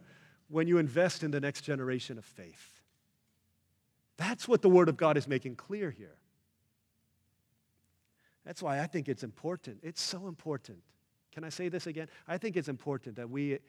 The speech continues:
if, if you're parents here, that you worship with your families.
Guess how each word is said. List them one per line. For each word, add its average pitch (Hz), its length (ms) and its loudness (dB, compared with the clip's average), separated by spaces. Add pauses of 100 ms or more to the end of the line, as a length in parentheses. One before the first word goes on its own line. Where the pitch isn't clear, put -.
(100)
if, 135 160 -6
if 147 160 -8
you're 127 100 -8
parents 151 440 -10
here, 123 140 -6
that 117 200 -12
you 127 160 -4 (220)
worship 196 540 0
with 139 120 -4
your 120 100 -8
families. 90 600 -20